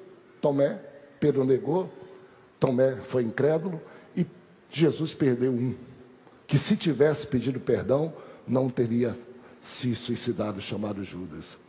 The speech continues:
Ninguém é unanimidade, mas eu me sinto muito amado pela igreja em Belém, por vocês. Obedeçam,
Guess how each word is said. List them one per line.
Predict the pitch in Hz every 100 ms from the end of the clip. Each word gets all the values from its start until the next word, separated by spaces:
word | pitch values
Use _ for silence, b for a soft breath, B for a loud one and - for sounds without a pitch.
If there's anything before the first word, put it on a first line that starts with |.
| B B
Ninguém | - 226 156 190 175
é |
unanimidade, | 156 147 147 139 135 107 98 95
mas | 143 147
eu |
me | 214
sinto | 185 202 202
muito | 180 202
amado | 131 98 - - 104
pela | - 120 113
igreja | 104 110 95
em | 107
Belém, | 101 95 85 - B B B
por | - 131
vocês. | 120 - 117 85 - - B B B B 349 320 - - - - - _ _ _ _ - - - - - - - - - _
Obedeçam, | - 180 165 139 165 185 262